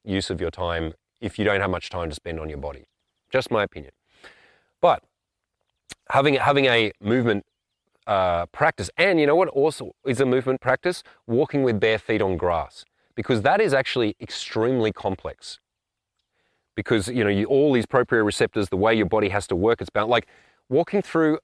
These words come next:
a forest and then walking, uh, along a stream, uh, over some rocks, or walking on the beach and then climbing on some rocks. That is a fucking beautiful movement practice,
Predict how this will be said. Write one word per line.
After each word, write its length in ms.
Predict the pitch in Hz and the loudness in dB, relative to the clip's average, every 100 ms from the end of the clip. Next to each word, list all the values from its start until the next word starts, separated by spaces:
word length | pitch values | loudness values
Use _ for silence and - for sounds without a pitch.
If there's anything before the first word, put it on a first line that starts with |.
| - | -8
a 100 | 117 | -4
forest 440 | - 139 170 - - | 2 2 2 -4 -4
and 100 | 110 | 0
then 140 | 107 | 0
walking, 480 | 101 131 - 127 117 _ _ _ 117 | 0 0 0 -2 -2 _ _ _ -8
uh, 140 | 113 | -8
along 360 | - 104 110 127 | -2 0 2 2
a 40 | |
stream, 540 | 120 - 113 110 120 143 - | 0 -2 0 0 0 -2 -8
uh, 80 | - | -14
over 280 | 120 113 113 | -4 -2 -2
some 200 | - 104 | -4 -4
rocks, 500 | 85 101 170 - - - _ - | 0 0 0 -4 -18 -18 _ -4
or 80 | |
walking 400 | 101 113 - 104 | -2 0 0 0
on 240 | 104 110 98 | 0 -2 -2
the 60 | |
beach 340 | 82 117 151 - | 0 0 -2 -2
and 80 | 104 | -4
then 100 | 92 | -4
climbing 400 | - 104 110 104 | -2 0 0 0
on 140 | 101 | -2
some 180 | - 82 | -4 -4
rocks. 420 | 98 196 - - _ _ _ _ _ 110 | 0 0 -2 -18 _ _ _ _ _ 0
That 200 | 127 131 | 2 4
is 140 | 110 | 2
a 60 | 101 | -2
fucking 520 | - - 123 117 95 | -6 -4 -2 0 0
beautiful 360 | 101 107 - | 0 -2 -2
movement 360 | 95 92 90 87 | -4 -4 -6 -10
practice, 500 | - 71 - - - | -10 -10 -12 -20 -20